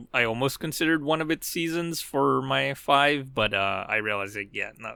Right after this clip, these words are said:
it's, it's perfect for all four seasons. And that is Nathan For You.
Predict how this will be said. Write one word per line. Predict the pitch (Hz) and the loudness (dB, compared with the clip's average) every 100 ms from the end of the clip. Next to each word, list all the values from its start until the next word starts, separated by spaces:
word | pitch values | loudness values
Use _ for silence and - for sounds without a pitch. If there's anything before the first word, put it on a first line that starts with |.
| - | -10
it's, | 127 - | -10 -4
it's | - - | -6 -2
perfect | - 165 139 113 | 8 8 8 -4
for | - 120 | -2 0
all | 107 | 0
four | 98 - 98 | -2 -2 -2
seasons. | 110 95 92 90 - - - - - | -4 -10 -14 -16 -18 -18 -20 -20 -12
And | - 110 110 | -4 -4 4
that | 117 120 - | 6 6 6
is | 120 104 | 0 0
Nathan | 110 113 - 110 | 2 2 2 -4
For | - | -2
You. | 98 90 85 | -2 -2 -4